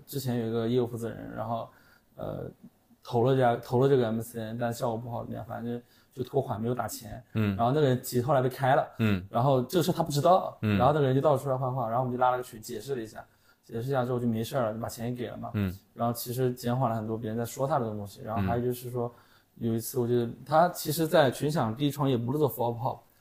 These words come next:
Speaker 1: 当时在做另外一个品牌。
Speaker 2: 是。
Speaker 1: 然后那个品牌当时他上快手，凌晨三点钟，然后他发现第二天上不了，啊，因为他好像当时标签有个问题，那个产品快手链接不让上架，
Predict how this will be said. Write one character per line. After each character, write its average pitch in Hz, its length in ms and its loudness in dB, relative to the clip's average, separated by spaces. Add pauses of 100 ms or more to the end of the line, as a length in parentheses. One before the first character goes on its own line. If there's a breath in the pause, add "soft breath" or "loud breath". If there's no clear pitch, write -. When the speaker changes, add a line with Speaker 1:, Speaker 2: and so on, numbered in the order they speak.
(120)
Speaker 1:
当 139 140 -2
时 143 80 0
在 143 100 2
做 143 140 4
另 147 100 2
外 131 120 0
一 - 20 -2
个 117 40 -4
品 110 180 -14
牌。 107 60 -20 (100)
Speaker 2:
是。 95 300 -2 (120)
Speaker 1:
然 135 160 2
后 147 60 4
那 165 80 2
个 160 80 2
品 131 140 0
牌 123 100 0
当 139 160 0
时 139 60 -4
他 151 120 2
上 220 180 0
快 190 180 2
手， - 200 -6 (400)
凌 147 160 2
晨 160 160 0
三 170 220 4
点 110 200 -2
钟， 104 160 -8 (520)
然 117 180 0
后 117 440 2 (580)
他 139 80 -6
发 139 140 2
现 143 140 0
第 147 80 0
二 143 100 4
天 135 120 2
上 135 200 -2
不 123 120 -2
了， 92 120 -6 (420)
啊， 101 120 -10
因 123 120 2
为 135 100 2
他 139 160 0
好 120 180 -4
像 127 160 -2
当 139 140 -2
时 135 60 -4
标 151 200 4
签 220 300 2
有 165 80 2
个 110 80 -2
问 104 160 -4
题， 107 140 -12
那 117 60 -6
个 120 80 -2
产 117 180 -6
品 117 100 -2
快 175 180 2
手 123 240 -6 (380 soft breath)
链 180 200 6
接 151 200 4
不 139 100 4
让 135 160 4
上 147 160 -4
架， 160 160 -4